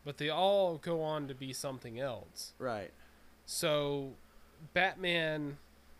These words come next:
Speaker 1: you know, he, he is a guy that is a mortal man, and he knows that, you know, evil's just not gonna die when he,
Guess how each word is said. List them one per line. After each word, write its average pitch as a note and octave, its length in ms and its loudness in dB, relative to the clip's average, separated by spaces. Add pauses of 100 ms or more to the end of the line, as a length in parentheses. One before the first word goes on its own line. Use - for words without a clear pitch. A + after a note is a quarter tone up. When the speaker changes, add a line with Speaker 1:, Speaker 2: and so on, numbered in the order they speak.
(340)
Speaker 1:
you D3+ 160 -2
know, C#3+ 220 0
he, D#3 340 -6
he F3+ 380 -4
is D3+ 240 -2
a D3 60 -4
guy D3+ 360 2
that C#3 220 -2
is C3 140 -4
a C3 80 -6
mortal E3+ 360 0
man, D#3+ 460 -2 (1040)
and C#3 240 0
he D3 160 0
knows D3+ 720 2
that, C#3 340 0 (280)
you C#3+ 140 -4
know, C3 160 -2
evil's D3 440 -2
just D3 280 -4
not C3+ 220 -4
gonna C3+ 200 -4
die C3 300 -2
when B2 160 -4
he, C3 320 -8